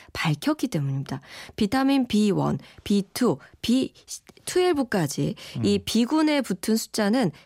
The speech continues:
Speaker 1: 해당 비타민이 발견된 순서인데요.
Speaker 2: 네.
Speaker 1: 지금까지 공식적으로 확인된 비타민 B군은 모두 여덟 개입니다.
Speaker 2: 근데 비타민 B도 중간중간 숫자가 없던데
Speaker 1: 예.
Speaker 2: 요, 요런 중간중간에 없어진 숫자는 인정을 못 받아서 빠지게 되는
Speaker 1: 그렇죠.
Speaker 2: 건가요?
Speaker 1: 예.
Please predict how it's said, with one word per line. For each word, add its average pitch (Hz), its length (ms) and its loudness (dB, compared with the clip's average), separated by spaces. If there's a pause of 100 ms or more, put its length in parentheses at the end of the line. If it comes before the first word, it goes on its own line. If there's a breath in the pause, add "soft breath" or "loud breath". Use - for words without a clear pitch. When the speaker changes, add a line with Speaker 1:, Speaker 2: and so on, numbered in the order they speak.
(100)
Speaker 1:
해당 330 300 2
비타민이 214 520 0
발견된 175 480 2
순서인데요. 185 920 0
Speaker 2:
네. 123 160 0 (220 loud breath)
Speaker 1:
지금까지 320 500 0
공식적으로 240 540 0
확인된 277 400 0
비타민 226 440 0
B군은 190 400 0
모두 180 320 -2
여덟 170 300 -2
개입니다. 139 560 -4
Speaker 2:
근데 196 140 2
비타민 196 380 0
B도 165 460 0
중간중간 165 720 0
숫자가 165 440 0
없던데 110 840 -2
Speaker 1:
예. 190 160 2
Speaker 2:
요, 147 160 2
요런 165 320 2
중간중간에 165 500 0
없어진 143 380 -2
숫자는 147 440 -2
인정을 147 340 0
못 110 140 -2
받아서 107 320 -4
빠지게 113 340 -6
되는 104 140 0
Speaker 1:
그렇죠. 240 300 0
Speaker 2:
건가요? 151 120 0
Speaker 1:
예. 135 40 -6